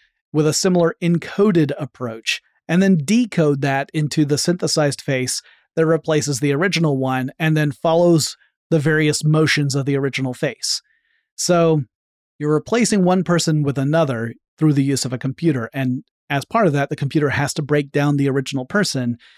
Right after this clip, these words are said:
into points of data that the computer can handle. So with this technology, I could stand facing a camera and deliver a speech, and then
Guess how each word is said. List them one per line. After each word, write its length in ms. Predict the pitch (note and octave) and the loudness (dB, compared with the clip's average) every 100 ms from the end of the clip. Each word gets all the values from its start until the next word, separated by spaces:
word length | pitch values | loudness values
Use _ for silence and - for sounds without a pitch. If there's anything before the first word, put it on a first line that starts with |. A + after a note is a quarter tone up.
| _ _ _ - | _ _ _ -2
into 160 | A3 | -2
points 320 | - D4 D4+ | -2 -4 0
of 140 | G#3+ D3 | 0 0
data 480 | E3+ E3+ E3+ D#3+ C#3 - | 0 2 2 2 -2 -4
that 140 | D3+ | -2
the 80 | D#3+ | 0
computer 380 | E3+ E3+ D3+ D3+ | 0 0 0 -2
can 160 | B2+ | -4
handle. 580 | A#2 - D3+ B2 - - _ _ _ _ _ - | -8 -2 -2 -4 -10 -16 _ _ _ _ _ -2
So 160 | F#3+ | 2
with 240 | E3+ C4+ D4+ | 2 0 -2
this 160 | B3+ | -4
technology, 800 | - E3+ E3+ F3 C#3 A2+ A2+ - _ _ _ _ _ - | -2 0 2 2 0 -4 -12 -18 _ _ _ _ _ -6
I 160 | F#3+ C4+ | -2 0
could 200 | - A3+ | 0 -2
stand 640 | - - E3+ E3 E3 D#3+ - _ | -2 0 2 2 0 -2 -8 _
facing 400 | - D3 A3 G#3+ | -4 -2 2 0
a 80 | |
camera 520 | G3 D#3+ C#3 B2 B2 A#2 _ - | 0 0 0 -2 -4 -6 _ -8
and 120 | C#3+ | -4
deliver 380 | C#3 D3 E3 F#3 | -2 0 2 2
a 60 | E3+ | 2
speech, 400 | - B2+ A#2+ - | -2 -4 -6 -4
and 160 | E3 F3 | 0 2
then 260 | G#3 G#3+ | 4 2